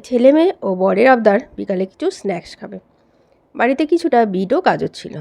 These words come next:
তো ওদের আবদার মেটাতে কী বানাই চলো দেখি। প্রথমে গ্রেট করা বিট, গাজর, আলু, ধনেপাতা ও কিছুটা কড়াইশুঁটি ও আদা কাঁচা লঙ্কার পেস্ট নিয়ে নিয়েছি। এদিকে একটা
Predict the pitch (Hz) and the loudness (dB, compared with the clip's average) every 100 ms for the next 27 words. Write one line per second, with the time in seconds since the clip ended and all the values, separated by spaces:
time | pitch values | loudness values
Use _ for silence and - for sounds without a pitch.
0 | - _ _ - 285 277 277 254 233 277 | -18 _ _ -4 -2 0 2 2 2 2
1 | 285 269 - 220 269 _ 254 247 220 208 | 2 -2 -4 -10 -14 _ -6 -2 0 0
2 | 381 - 226 208 294 196 - _ _ _ | -4 -6 -6 -2 -2 -2 -6 _ _ _
3 | _ _ _ _ 254 277 359 254 247 233 | _ _ _ _ -2 0 4 4 4 2
4 | 196 233 - 240 233 - _ 202 196 220 | 2 2 0 0 0 -2 _ -6 -2 -2
5 | 277 - 185 180 180 302 - _ _ _ | -2 -6 -8 -6 -2 -2 -4 _ _ _
6 | 196 185 214 427 _ _ _ _ - 214 | -4 0 2 0 _ _ _ _ -6 -2
7 | 233 226 - 202 269 - 202 - 320 285 | 0 -2 -2 -2 -2 -4 -12 -6 -4 0
8 | 185 190 - 196 349 - _ _ _ _ | 0 0 -6 -6 -6 -6 _ _ _ _
9 | _ 262 247 190 175 180 208 190 185 254 | _ 2 2 2 -2 -2 -2 -2 -2 -4
10 | - 320 - 196 202 208 190 - - - | -4 -6 -4 -4 -4 -6 -10 -14 -18 -20
11 | _ _ _ - 262 330 262 226 | _ _ _ -2 0 2 0 0